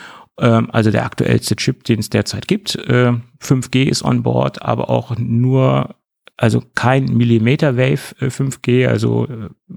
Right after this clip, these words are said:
das, äh, etwas eingeschränktere, äh, fünf G in Anführungsstrichen. Ähm,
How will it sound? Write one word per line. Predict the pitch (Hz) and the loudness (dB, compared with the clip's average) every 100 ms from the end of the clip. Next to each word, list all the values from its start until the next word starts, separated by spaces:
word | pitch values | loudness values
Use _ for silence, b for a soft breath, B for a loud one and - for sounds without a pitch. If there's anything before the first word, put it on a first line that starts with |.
| 185 - - | -20 -20 -20
das, | - 123 - | -10 -10 -8
äh, | - - - B B B B | -8 -8 -8 B B B B
etwas | - 117 - | -2 -2 -2
eingeschränktere, | - 156 160 135 - 123 147 131 135 - | 0 0 2 0 0 0 0 0 -2 -4
äh, | 143 127 123 123 - | -2 0 2 0 -4
fünf | - 135 127 | -4 -4 -2
G | 127 127 | 0 0
in | 117 | 0
Anführungsstrichen. | 131 - 123 - - 127 - 127 B B B B B - | -2 -2 -2 -4 -2 -2 0 -4 B B B B B -4
Ähm, | 113 113 120 117 | 0 2 2 0